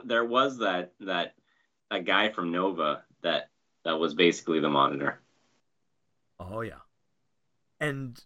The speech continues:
Speaker 2: uh, this whole Franklin rebelling thing,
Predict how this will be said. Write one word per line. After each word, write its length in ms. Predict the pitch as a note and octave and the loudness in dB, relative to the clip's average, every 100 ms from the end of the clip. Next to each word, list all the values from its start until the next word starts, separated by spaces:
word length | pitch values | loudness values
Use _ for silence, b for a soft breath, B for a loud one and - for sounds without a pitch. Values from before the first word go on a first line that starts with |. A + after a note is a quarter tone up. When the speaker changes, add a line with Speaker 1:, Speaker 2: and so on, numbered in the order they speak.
| - | -10
Speaker 2:
uh, 60 | B2+ - | -10 -10
this 260 | C#3+ C#3 - | -4 -4 0
whole 180 | E3+ | -2
Franklin 760 | C#3 C#3+ C3+ C3 D#3 D3 D3+ C#3+ _ _ | 0 0 0 0 -2 -2 -4 -10 _ _
rebelling 520 | B2 A2 B2+ C#3 D3 C3+ | -2 4 6 4 0 -2
thing, 400 | E3+ E3 E3+ | -2 -2 -4